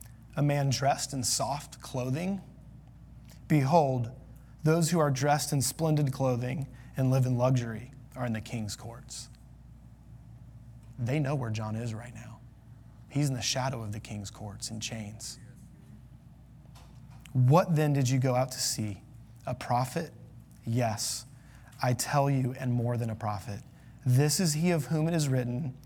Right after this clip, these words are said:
'Behold, I send my messenger before your face, who will prepare your way before you.'" Jesus had confidence in John. He honored him, and he knew that John would hang in there.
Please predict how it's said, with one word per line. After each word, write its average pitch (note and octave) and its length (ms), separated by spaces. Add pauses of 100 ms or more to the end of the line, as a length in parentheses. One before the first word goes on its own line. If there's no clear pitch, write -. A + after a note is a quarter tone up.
(280)
'Behold, C3 420
I A#2 100
send C3 300
my C3+ 100
messenger B2 480
before A2 380
your A#2 160
face, - 520 (280)
who C3+ 100
will B2+ 80
prepare A2 340
your B2+ 200
way G#2+ 380 (100)
before G#2+ 340
you.'" G#2+ 200 (1800)
Jesus C#3 440
had B2 160
confidence A#2 500
in A2+ 120
John. G#2+ 320 (1300)
He C3+ 120
honored D3 320
him, G#3+ 260 (640)
and D3 100
he C3+ 140
knew C3+ 380
that A2+ 120
John A2+ 240
would G#2 120
hang A2+ 260
in A2+ 140
there. F#2 200